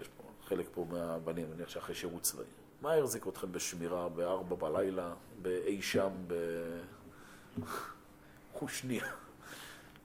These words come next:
מה? מה חשבת בארבע בלילה? הקדוש ברוך הוא, אני ממלא פה עכשיו. יש רגעים כאלה, אני לא אומר, יש רגעים כאלה, אבל זה רגעים מאוד קטנים בשירות הצבאי. אה?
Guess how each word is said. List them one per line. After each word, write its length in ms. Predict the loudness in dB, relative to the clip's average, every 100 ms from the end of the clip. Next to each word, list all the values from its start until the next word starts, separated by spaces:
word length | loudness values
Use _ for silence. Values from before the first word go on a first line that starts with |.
| 6
מה? 300 | 8 8 4 -4 10
מה 120 | 12
חשבת 400 | 12 8 6 4
בארבע 480 | 2 4 2 0 0
בלילה? 300 | -2 -4 -10 -14 -16 -20 -20 -20 -20 -20 -20 -20 -20 -20 -20 -20 -20 -8
הקדוש 380 | -4 0 0 0
ברוך 240 | -2 -4
הוא, 220 | -8 -14 -16 -18 -16 -16 -18 -18 -20 -20 -20 -20 -20 -20 -10 -4
אני 180 | -2
ממלא 380 | 0 0 4 4 4 4
פה 80 |
עכשיו. 260 | 0 0 -4 -4 -10 -16 -16 -16 -14 -14 -16 -16 -18 -18 -12 -10 -10 -10 -14 2
יש 260 | 6 6 4
רגעים 300 | 4 2 -2 -6
כאלה, 200 | -8 -8 -2
אני 120 | 10
לא 120 | 10
אומר, 260 | 10 4 -4 4
יש 280 | 6 6 6
רגעים 320 | 6 4 -2
כאלה, 240 | -6 -8 -2
אבל 120 | 0
זה 120 | 2
רגעים 340 | 2 6 6
מאוד 220 | 6 2 0
קטנים 440 | 2 4 6 4
בשירות 520 | 2 0 0 0 0
הצבאי. 340 | 0 0 0 -2 -4 -6 8 12
אה? 220 | 12